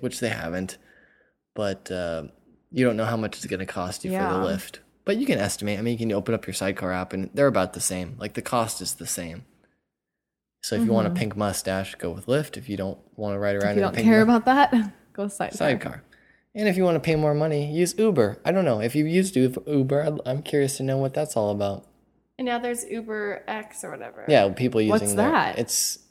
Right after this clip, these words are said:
Speaker 1: like the Sidecar Lyft thing. Like,
Speaker 2: It's just
Speaker 1: people
Speaker 2: not in the fancy car?
Speaker 1: Yes,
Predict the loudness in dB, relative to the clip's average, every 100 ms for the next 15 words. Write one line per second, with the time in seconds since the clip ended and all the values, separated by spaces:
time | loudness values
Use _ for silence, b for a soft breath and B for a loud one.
0 | -4 -4 -2 -2 0 0 0 0 0 -2
1 | -4 -10 -8 -6 0 4 6 6 6 6
2 | 2 2 -2 -2 -2 0 2 0 0 0
3 | 0 -4